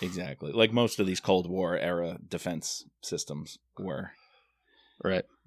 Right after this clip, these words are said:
Speaker 1: Uh, hey, Rapp, while he's on the helicopter before the epilogue, 'cause you know Flynn and his epilogues are always a treat, but he makes one other call. Someone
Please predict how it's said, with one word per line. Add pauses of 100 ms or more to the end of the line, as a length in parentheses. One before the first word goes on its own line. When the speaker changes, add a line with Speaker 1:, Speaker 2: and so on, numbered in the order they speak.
(160)
Speaker 1:
Uh,
hey,
Rapp,
while
he's
on
the
helicopter
before
the
epilogue,
'cause
you
know
Flynn
and
his
epilogues
are
always
a
treat, (500)
but
he
makes
one
other
call. (1120)
Someone